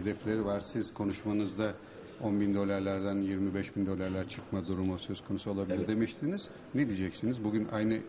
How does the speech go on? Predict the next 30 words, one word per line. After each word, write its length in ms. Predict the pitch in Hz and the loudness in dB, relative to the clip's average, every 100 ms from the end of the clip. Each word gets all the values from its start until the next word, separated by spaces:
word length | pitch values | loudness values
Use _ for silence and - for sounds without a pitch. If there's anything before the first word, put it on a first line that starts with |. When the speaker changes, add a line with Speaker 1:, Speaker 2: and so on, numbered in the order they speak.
| - | 0
Speaker 1:
iyimserliği 420 | 104 98 104 101 | 2 2 0 0
koruyor 280 | - 98 95 | 0 0 0
musunuz? 260 | 85 90 - - - - - | -2 -6 -12 -14 -14 -12 -2
Speaker 2:
Ee, 300 | 87 87 85 76 | 2 4 2 2
ben 160 | 87 85 | -2 -2
aynı 480 | 95 98 95 85 80 | 0 2 2 0 0
iyimserliği, 800 | 80 82 80 82 78 78 80 82 | 0 -2 0 0 0 0 2 0
e, 320 | 73 - 64 73 76 71 | 0 -6 -6 -2 -2 -2
koruyorum. 540 | - 78 76 90 120 135 - - - 92 | -4 -2 0 2 0 -2 -10 -16 -6 -2
Bir 80 | |
de 160 | 95 107 - - | 2 2 0 -6
iyimserliğimin, 1040 | 82 90 87 - 90 87 92 92 101 127 147 - | -2 0 0 0 0 0 0 2 2 0 -2 -6
yani 240 | - 73 67 | -6 -4 -2
dört 260 | 82 - | -2 0
beş 120 | 98 98 | -2 0
sene 220 | - 80 | 0 0
evvel 240 | 76 73 65 | 0 -2 -4
dahi, 240 | 71 69 110 - - - - - 69 | -4 -4 -8 -10 -16 -18 -18 -10 -4
e, 40 | 71 71 67 80 | 0 0 0 0
ben 120 | 80 73 69 | 0 -2 -2
bu 120 | 67 | -2
iyimserliği 580 | 85 82 - 76 73 73 | 0 0 -2 -2 0 -2
aslında, 560 | 76 - 80 80 82 - - - - 73 | -4 -2 -2 0 -2 -4 -16 -18 -10 -2
e, 60 | |
e, 40 | 73 73 69 - 69 69 69 71 | 0 0 -2 -6 -6 -6 -4 -2
yedi 120 | 78 | -2
sekiz 360 | 76 78 - - | -2 -2 -2 -2
senedir, 580 | 82 80 71 71 - - - | 0 0 0 -4 -6 -12 -6
e, 300 | 69 67 62 | -4 -4 -6
oluşturdum. 640 | 55 67 - - 71 95 | -6 -6 -6 -6 -4 -4